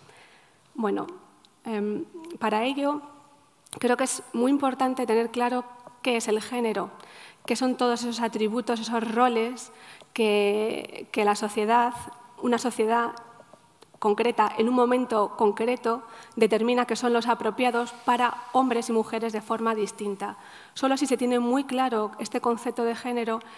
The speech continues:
somos capaces de entender lo que es la perspectiva de género, que son lo que a veces decimos, esas gafas moradas que nos ponemos, ¿no? Y que tienen que estar bien, bien calibradas para poder ver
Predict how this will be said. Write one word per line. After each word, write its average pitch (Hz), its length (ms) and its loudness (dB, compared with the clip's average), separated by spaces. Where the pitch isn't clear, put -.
somos - 280 0
capaces 240 720 -2
de 233 100 0
entender 226 560 2
lo 214 200 0
que 247 100 -2
es 254 80 -2
la 220 140 2
perspectiva 226 640 -4
de 208 120 -6
género, 220 480 -2
que 214 120 0
son 240 260 0
lo 226 80 2
que 226 100 -6
a 214 60 4
veces 233 240 -4
decimos, 226 600 0
esas 240 240 -4
gafas 226 420 0
moradas 233 500 0
que 226 120 -2
nos 214 160 -2
ponemos, 233 580 0
¿no? 269 260 -4
Y - 80 -12
que 214 100 -2
tienen 226 220 2
que 226 60 0
estar 220 720 2
bien, 226 520 2
bien 226 160 2
calibradas 220 720 0
para 240 220 0
poder 226 420 -2
ver 240 360 -2